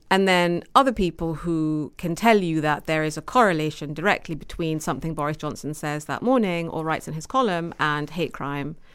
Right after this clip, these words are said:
spikes over the next few days, or giving someone a platform on Newsnight,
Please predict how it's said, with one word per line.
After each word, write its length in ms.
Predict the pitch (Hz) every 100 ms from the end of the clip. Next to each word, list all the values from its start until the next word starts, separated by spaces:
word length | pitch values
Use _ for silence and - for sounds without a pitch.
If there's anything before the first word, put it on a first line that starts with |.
| -
spikes 640 | - - 147 135 - - - -
over 200 | 156 151
the 100 | 139
next 360 | 127 - -
few 160 | - 156
days, 420 | 190 143 82 - - - - - -
or 480 | 208 196 185 175 160 -
giving 500 | 190 175 165 165 -
someone 240 | 165 160
a 40 |
platform 680 | - 196 175 - 170 160 151 -
on 240 | 151 151
Newsnight, 800 | 226 262 247 220 208 202 - -